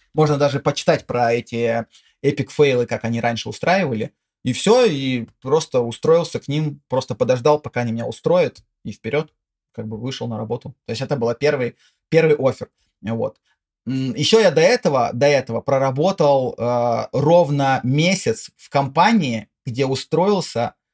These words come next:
прям первый оффер мой был, это вот в ту компанию. Но я проработал там ровно месяц, и меня уволили.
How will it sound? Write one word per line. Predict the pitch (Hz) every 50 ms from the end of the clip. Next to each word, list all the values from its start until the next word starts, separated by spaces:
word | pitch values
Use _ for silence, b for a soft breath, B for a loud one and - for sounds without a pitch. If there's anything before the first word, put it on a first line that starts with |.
| _ _ _ _ _
прям | - 147 135 127 120
первый | - - 170 165 135 120 113
оффер | 107 160 233 247 - 214 143
мой | 123 120 117
был, | 113 123 120 107 - -
это | - 123 - 147
вот | 147 -
в | -
ту | - 185 165
компанию. | - 123 113 - 123 123 110 104 92 - - _ _ _ _ _ -
Но | 147
я | 180 185
проработал | - 165 156 156 151 175 180 - 151 139
там | 127 - 143 -
ровно | 151 165 160 147 147
месяц, | 143 175 208 - - - -
и | 123
меня | 127 143 151
уволили. | 139 131 131 123 123 120 113 110 - -